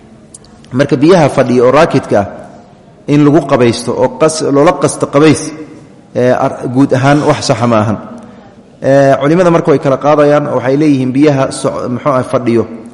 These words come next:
Waxaa loo kala, biyaha lagu qabaysto, cafwan, oo inta la ga-, lagu qabaysto, waxaa loo kala qaadayaa biyo badan oo socda inay yihiin. Waxba dhibaato ma lahan.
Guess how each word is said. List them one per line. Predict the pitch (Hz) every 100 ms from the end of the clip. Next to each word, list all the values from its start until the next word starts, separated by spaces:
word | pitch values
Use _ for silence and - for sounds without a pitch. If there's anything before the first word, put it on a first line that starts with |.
| - -
Waxaa | 104 123
loo | 139 156
kala, | 151 135 127
biyaha | 143 160 143 120
lagu | 143 185
qabaysto, | 147 127 120 123
cafwan, | 151 160 170 -
oo | 127 131 120
inta | 143 151
la | 135
ga-, | 120 127
lagu | 147 175
qabaysto, | 143 117 113
waxaa | 113 135
loo | 156
kala | 143
qaadayaa | - 151 160 175 170 - - - - -
biyo | 147 180
badan | 175 165 175
oo | 156
socda | 156 131 131
inay | 139 127
yihiin. | 117 113 101 -
Waxba | 120 160
dhibaato | 160 143 131
ma | 123
lahan. | 110